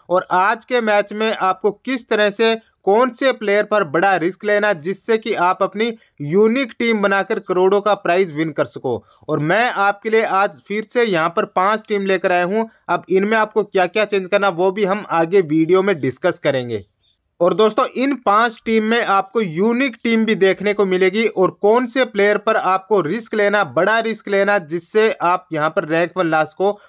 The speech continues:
वो भी हम डेमो टीम में समझेंगे। तो सबसे पहले तो बात करते हैं यहाँ पर विकेट कीपर सेक्शन की। तो यहाँ पर तीन विकेट कीपर हैं, जॉनी बेरिस्टो, जो कि अभी फॉर्म में आ चुके हैं और इसी वजह से इसका जो सिलेक्शन परसेंटेज है,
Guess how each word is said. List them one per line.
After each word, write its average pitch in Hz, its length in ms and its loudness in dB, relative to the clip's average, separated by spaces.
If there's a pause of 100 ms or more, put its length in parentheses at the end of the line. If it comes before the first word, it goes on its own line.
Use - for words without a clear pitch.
(140)
वो 185 140 2
भी 214 140 0
हम 214 200 0
डेमो 180 320 2
टीम 175 240 0
में 175 120 -2
समझेंगे। 131 480 -6 (340)
तो 180 60 2
सबसे 220 380 0
पहले 226 300 -2
तो 226 120 -2
बात 180 320 -2
करते 214 260 -4
हैं 214 60 2
यहाँ 202 220 2
पर 208 120 0
विकेट 170 360 -2
कीपर 214 280 -2
सेक्शन 185 400 -2
की। 220 180 -4 (360)
तो 208 60 4
यहाँ 170 340 2
पर 233 180 -2
तीन 254 340 -6
विकेट 226 380 -4
कीपर 220 300 0
हैं, 226 200 0
जॉनी 202 380 2
बेरिस्टो, 190 640 0 (220)
जो 180 180 2
कि 226 120 -2
अभी 226 220 0
फॉर्म 220 340 0
में 233 120 0
आ 196 200 2
चुके 208 260 -4
हैं 202 120 2
और 190 440 0
इसी 220 260 -4
वजह 196 240 2
से 202 140 -2
इसका 190 200 -2
जो 190 140 0
सिलेक्शन 175 460 -6
परसेंटेज 165 520 -4
है, 214 80 2